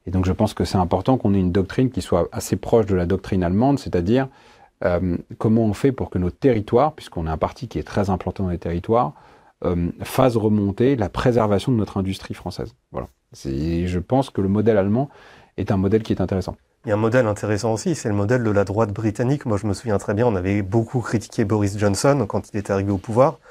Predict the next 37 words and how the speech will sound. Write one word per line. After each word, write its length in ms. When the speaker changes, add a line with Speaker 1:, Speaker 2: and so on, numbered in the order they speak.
Speaker 2:
Il 100
avait 160
fait 140
quelque 280
chose 400
d'assez 300
disruptif 540
à 60
l'époque. 420
Il 80
avait 220
viré 420
tous 220
les 140
cadres 360
qui 100
avaient 140
fait 220
Oxford, 600
Cambridge, 540
qui 80
est 40
l'équivalent, 640
euh, 100
des 160
Sciences 240
Po 180
ena. 220
Et 60
à 40
la 100
place, 420
il 80
avait 160
fait 140
venir, 320
euh, 80